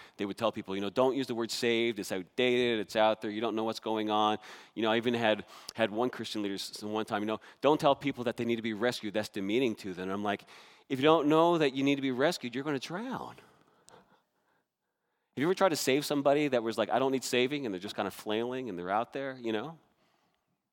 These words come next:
They teach lifeguards in that moment to sometimes actually knock them out <laughs> because they're flailing, "I don't need help," and they've gotta get control so they can rescue them to bring them in.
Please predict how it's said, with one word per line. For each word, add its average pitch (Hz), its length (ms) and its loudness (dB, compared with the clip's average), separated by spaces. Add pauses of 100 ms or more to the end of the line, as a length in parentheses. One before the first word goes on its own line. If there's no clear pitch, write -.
(1800)
They 123 100 2
teach 208 260 -2
lifeguards 104 560 6
in 110 80 -4
that 104 140 0
moment 107 380 2
to - 80 -8
sometimes 107 440 0
actually 104 260 0
knock 98 240 0
them 98 140 -6
out - 260 -4 (280)
<laughs> - 280 -16
because 175 380 2 (220)
they're 156 100 0
flailing, 175 420 6
"I 160 60 10
don't 165 160 8
need 160 120 2
help," 151 300 6 (180)
and 139 140 0
they've 165 100 4
gotta 165 180 6
get 151 120 -4
control 170 480 0
so 160 140 0
they 165 120 0
can 170 160 0
rescue 220 480 -4
them 135 200 -2
to 143 80 -4
bring 175 200 -4
them 180 140 -6
in. 220 240 -14